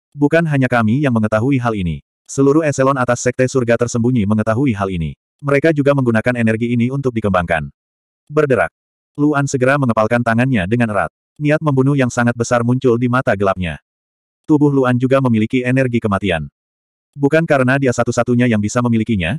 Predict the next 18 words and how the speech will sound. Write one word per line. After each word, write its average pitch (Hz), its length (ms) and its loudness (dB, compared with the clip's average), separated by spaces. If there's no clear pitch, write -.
tapi 135 160 0
selain 135 240 0
dia, 104 240 0
dia 143 160 0
belum 120 160 2
pernah 110 240 -2
melihat 104 240 -2
orang 104 240 0
lain 110 240 0
yang 120 80 0
kesadarannya 113 560 0
tidak 117 240 -2
terpengaruh 117 320 0
oleh 117 240 -2
energi 113 400 -2
kematian. 90 480 -4
Bahkan 139 320 0
seseorang 131 400 0